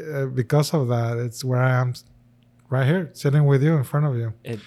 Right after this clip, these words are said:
Speaker 2: it started a love of food.
Speaker 1: Exactly.
Speaker 2: All, all kinds.
Speaker 1: Exactly. They instill in me, my grandma instilled in me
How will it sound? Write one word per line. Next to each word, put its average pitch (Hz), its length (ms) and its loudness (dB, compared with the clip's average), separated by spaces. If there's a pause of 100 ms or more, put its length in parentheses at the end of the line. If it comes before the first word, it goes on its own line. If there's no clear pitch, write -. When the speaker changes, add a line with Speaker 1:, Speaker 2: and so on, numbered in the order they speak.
Speaker 2:
it - 160 -10
started 117 380 -2
a 113 80 0
love 110 420 -4
of 117 160 -4
food. 131 560 -2
Speaker 1:
Exactly. 233 460 6
Speaker 2:
All, - 120 -4
all 147 60 -2
kinds. 147 320 -4
Speaker 1:
Exactly. 165 380 4
They 170 160 6
instill 190 320 4
in 170 120 4
me, 165 280 6 (100)
my 139 140 0
grandma 160 240 4
instilled 160 240 0
in 147 120 2
me 147 240 2